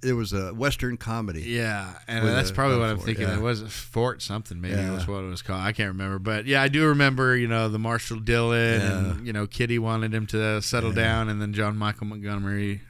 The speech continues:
Speaker 2: Was it John Michael Montgomery
Speaker 1: Yeah.
Speaker 2: that, yeah, should have
Speaker 1: Did
Speaker 2: been a
Speaker 1: that.
Speaker 2: cowboy?
Speaker 1: Yeah.
Speaker 2: Yeah, he wrote
Speaker 1: Miss
Speaker 2: the
Speaker 1: Kitty
Speaker 2: song
Speaker 1: was,
Speaker 2: about
Speaker 1: a, was, she was a, uh, uh, uh, n-, you know what, a woman of ill repute.
Speaker 2: Yeah.
Speaker 1: <laughs> and,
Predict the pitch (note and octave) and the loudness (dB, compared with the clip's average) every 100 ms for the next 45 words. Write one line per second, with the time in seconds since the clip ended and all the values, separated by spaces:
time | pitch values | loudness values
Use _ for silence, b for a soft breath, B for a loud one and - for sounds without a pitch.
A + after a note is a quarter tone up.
0 | - G#2+ G#2+ A2 A#2+ B2 A#2 A#2+ A#2+ A#2 | -6 -4 -2 0 0 0 -2 -4 0 2
1 | G2+ A#2+ A#2+ A2 A2 G2 F#2+ A#2 A2+ A2 | 4 2 0 -4 -2 -2 -2 -2 0 0
2 | E2 G#2+ A2 A#2 B2 A2+ F#2+ - B B | 0 -2 -2 0 0 0 -2 -6 B B
3 | B B B G#2+ G2+ G2 G#2 D#3 - D3 | B B B -2 0 2 4 4 4 4
4 | D#3+ A#2+ F#2 G2 A2+ A#2 A2 - D#3 B2+ | 6 6 4 0 -2 -2 -2 -2 0 0
5 | G2+ F#2+ F#2 F2+ F2+ F2+ A#2 A2 - A#2 | 0 0 0 0 -2 -4 -6 -6 -6 -10
6 | B2+ C3 A2+ A#2+ B2 C#3 C#3 A2+ A#2 B2+ | -10 -6 -6 -4 -2 2 2 2 0 -4
7 | B2 B2 A#2+ B2+ B2 A2 A#2 G2 F#2+ - | -6 0 4 4 4 4 4 2 0 0
8 | G#2+ - - C3 A#2+ G2 - A#2+ D#3 F3 | 0 -6 -6 0 2 2 4 4 4 2
9 | - E3+ A#2 | 2 2 0